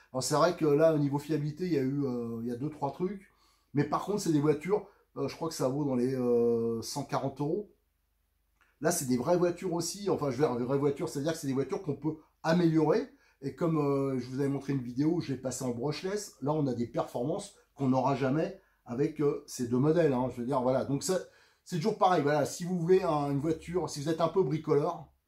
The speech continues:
voilà, que, euh, vous n'êtes pas un, un nerveux, que ça va vous agacer tout de suite, les D T X et S T X, par exemple, c'est une bonne solution. Mais, euh, voilà,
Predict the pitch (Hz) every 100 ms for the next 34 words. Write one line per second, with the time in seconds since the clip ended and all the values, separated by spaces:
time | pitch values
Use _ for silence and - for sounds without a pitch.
0 | _ - 123 127 123 127 117 117 113 120
1 | 113 - _ _ _ 123 113 113 117 -
2 | 139 127 117 113 110 110 110 127 139 135
3 | 139 156 156 151 127 123 120 127 120 127
4 | 139 123 123 - 156 - - - - 127
5 | 127 147 - 160 147 131 127 - 123 151
6 | - 110 110 156 - 120 113 139 156 156
7 | _ _ _ - - 151 135 - 143 190
8 | - _ _ _ - 147 180 - 143 135
9 | 127 123 120 113 123 104 -